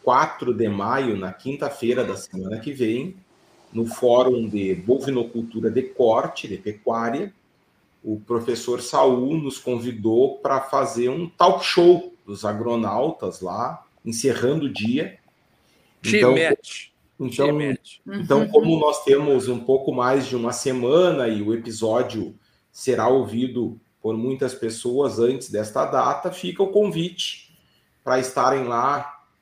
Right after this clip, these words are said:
Speaker 1: no coração do Rio Grande, né, como diz a música, é, participando do Encorte e, quem sabe, a gente se encontrando e podendo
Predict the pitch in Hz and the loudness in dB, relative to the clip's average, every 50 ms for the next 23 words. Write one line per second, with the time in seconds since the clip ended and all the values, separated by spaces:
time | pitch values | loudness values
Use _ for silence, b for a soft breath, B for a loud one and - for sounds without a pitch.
0 | _ _ - 110 107 - 135 127 127 - - - - 160 185 208 196 160 135 127 | _ _ -14 -14 -4 -2 0 0 0 0 -2 0 2 2 4 4 2 0 -2 -2
1 | 120 98 104 107 113 135 165 175 165 127 98 98 104 117 - - 95 87 - 90 | -2 -2 -2 -2 -2 -4 -4 -6 -8 -8 -10 -10 -10 -12 -12 -12 -14 -14 -14 -16
2 | - - 95 104 107 104 - - - - _ _ _ - 98 101 101 107 127 139 | -16 -14 -12 -12 -12 -12 -16 -18 -20 -20 _ _ _ -12 -10 -6 -4 -4 -4 -4
3 | - - - - - - _ _ _ _ _ _ _ _ _ _ _ _ _ _ | -4 -8 -12 -14 -18 -20 _ _ _ _ _ _ _ _ _ _ _ _ _ _
4 | - 113 110 107 110 - 135 127 123 123 - - - 170 - - 143 147 160 160 | -4 -4 -2 -4 -2 2 2 2 2 2 -2 -6 -8 -4 0 2 2 2 2 0
5 | 160 131 127 127 120 117 117 117 113 117 139 147 147 - - 123 117 113 113 117 | 0 0 -2 -2 -4 -4 -2 0 2 4 4 2 0 -2 -4 -4 -4 -4 -4 -6
6 | 113 110 - 113 113 - 123 123 117 123 120 117 - - 123 117 - 143 123 113 | -6 -6 -4 -4 -2 0 0 -2 -2 -4 -6 -10 -10 -10 -12 -8 -6 -6 -6 -4
7 | 113 113 110 110 120 120 - - 120 110 110 113 117 127 127 127 110 - | -4 -6 -4 -4 -4 -6 -4 -4 -4 -2 -2 -2 -2 -2 0 -2 -2 -2